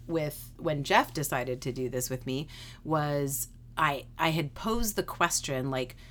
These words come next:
"What do you strive for?" Um, 'cause he and I, like, obviously we've talked about this before, we have vastly different hobbies, um, and even, like, our physical training and our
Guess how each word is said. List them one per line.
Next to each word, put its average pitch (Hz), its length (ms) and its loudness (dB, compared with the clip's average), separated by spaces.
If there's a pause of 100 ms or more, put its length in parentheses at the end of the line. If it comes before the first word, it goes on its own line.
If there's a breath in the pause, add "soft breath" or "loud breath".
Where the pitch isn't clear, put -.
(140 loud breath)
"What 185 280 2
do 196 100 0
you 170 160 2
strive 139 680 2
for?" 285 560 -4 (480 loud breath)
Um, 151 220 4
'cause 156 160 -2
he 269 180 4
and 220 80 8
I, 160 360 8
like, 151 180 -2 (100)
obviously 143 320 0
we've 135 140 2
talked 143 220 -2
about 135 100 -2
this 131 100 -4
before, 143 200 0
we 131 100 2
have 123 100 0
vastly 135 520 4
different 165 280 0
hobbies, 151 720 0 (420 loud breath)
um, 135 500 2 (140)
and 143 280 0
even, 160 300 4
like, 139 180 2
our 131 100 0
physical 147 420 -2
training 139 680 -2
and 120 120 -4
our 117 140 -4